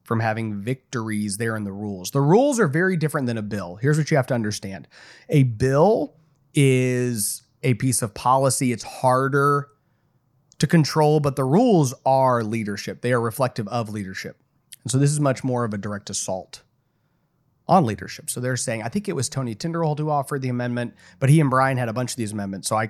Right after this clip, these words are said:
I can't go back and, I mean, I could go back, but I'm not gonna take the time to go back and see which one it is. But there was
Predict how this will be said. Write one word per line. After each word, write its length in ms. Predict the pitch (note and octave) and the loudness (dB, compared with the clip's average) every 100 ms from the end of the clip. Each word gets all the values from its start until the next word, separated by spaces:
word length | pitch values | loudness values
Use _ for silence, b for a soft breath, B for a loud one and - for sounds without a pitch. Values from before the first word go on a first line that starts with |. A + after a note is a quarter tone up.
| - | -2
I 140 | B2 | -2
can't 320 | - B2 G2 | 0 -4 -4
go 120 | - G#2 | -6 -4
back 280 | G2+ F#2+ | -6 -8
and, 120 | F#2+ F#2 | -12 0
I 80 | C#3+ | 2
mean, 140 | D3 | 2
I 80 | C#3 | 0
could 180 | C3+ F3+ | 0 2
go 120 | C#3 | 2
back, 240 | A2 G2+ - | -2 -4 -4
but 100 | A2 | -2
I'm 80 | |
not 140 | C#3+ D3 | 0 2
gonna 140 | B2+ | 0
take 140 | A2+ G#2 | -2 -6
the 80 | |
time 160 | A2 G#2 | -4 -4
to 60 | G2+ | -4
go 80 | |
back 200 | G2+ G2 | -6 -8
and 120 | G#2 G#2 | -6 -4
see 80 | |
which 180 | G#2+ G#2 | -4 -4
one 140 | A2+ A#2+ | -2 4
it 80 | |
is. 160 | A3 F3 | 4 4
But 100 | C3 | 0
there 140 | A2 | -4
was 180 | G#2+ G2+ | -4 -6